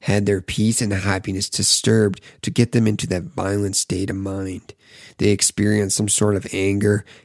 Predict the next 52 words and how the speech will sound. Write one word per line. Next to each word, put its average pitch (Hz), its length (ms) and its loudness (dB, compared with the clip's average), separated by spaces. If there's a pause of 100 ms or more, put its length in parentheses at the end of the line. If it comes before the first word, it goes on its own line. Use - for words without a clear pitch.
pain, 104 360 4
and 98 120 -2
hatred. - 580 -2 (280)
These 127 200 4
thoughts 139 360 4
don't 131 300 2
allow 110 460 2
you 113 180 2
to 104 120 0
live 113 280 2
this 107 200 -2
peaceful 135 520 -2
life. 135 520 -4 (320)
Humans 170 360 4
want 143 260 4
a - 20 -2
peaceful 127 320 2
life. 110 240 2
People 131 240 -2
do 117 140 2
not 120 320 2
want 120 320 0
to 110 80 -4
be 110 200 0
angry. 110 300 2
They 101 100 0
don't 107 200 2
want 117 220 0
to 117 60 -2
have 113 140 0
these 117 140 -2
violent 107 320 -4
desires. 113 720 -2 (480)
When - 120 0
people 131 220 4
have 131 120 4
a 123 40 2
violent 123 320 0
desire, 120 320 2
they 117 80 4
want 117 180 2
someone 127 300 4
else 123 460 -2 (300)
to 110 80 4
have 110 100 4
that 110 200 0
violent 107 320 2
desire 98 360 0
too, 113 280 4
and 101 100 0
it 101 100 -8
spreads. - 760 0